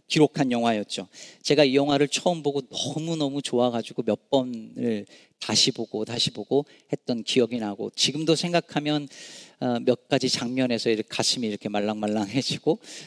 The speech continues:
그렇습니다. 이 영화를 못 보신 분들도, 어, 다 아는 대사가 있습니다. 그 주인공인 히로코가 죽은 이츠키를, 어, 그리워하면서 그 눈 덮인 산을 향하여서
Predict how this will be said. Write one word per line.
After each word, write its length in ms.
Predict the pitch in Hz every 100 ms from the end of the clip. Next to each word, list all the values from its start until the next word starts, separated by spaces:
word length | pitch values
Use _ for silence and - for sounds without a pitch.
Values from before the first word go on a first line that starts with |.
| -
그렇습니다. 560 | - 110 - - - - - _ - - -
이 100 | 123
영화를 280 | 147 180 175
못 180 | 135
보신 360 | - 170 202 180
분들도, 680 | 165 165 160 151 170 160 110 - - - -
어, 840 | 135 127 123 117 120 117 120 123 - -
다 380 | 151 175 156
아는 280 | 135 156 151
대사가 640 | 135 120 131 123 127 120 -
있습니다. 640 | 147 - 143 120 123 104 - _ _ _
그 240 | 131 120
주인공인 580 | - 147 151 143 147 143
히로코가 720 | - 185 - 139 - 139 110 - _ _
죽은 360 | - 143 139 135 -
이츠키를, 640 | 135 - - 139 135 123 - - - - - _
어, 260 | 123 117 117
그리워하면서 960 | - 147 143 131 127 120 123 123 123 -
그 340 | - 135 127 123
눈 180 | 131 151
덮인 480 | 139 - 151 135 131
산을 420 | - - 165 147
향하여서 720 | 147 139 131 127 120 147 139